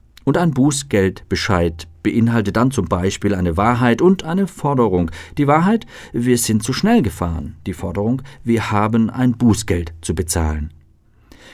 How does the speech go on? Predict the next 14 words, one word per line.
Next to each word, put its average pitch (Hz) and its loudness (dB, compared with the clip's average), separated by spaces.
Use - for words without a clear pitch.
Der 202 0
Behörde 214 4
ist - 0
es - -2
egal, 113 2
wer 135 2
den 90 -2
Geldbetrag 92 -8
begleicht. 107 -6
Aber 95 -2
er 87 -4
muss 107 0
beglichen 104 -4
werden. 73 -6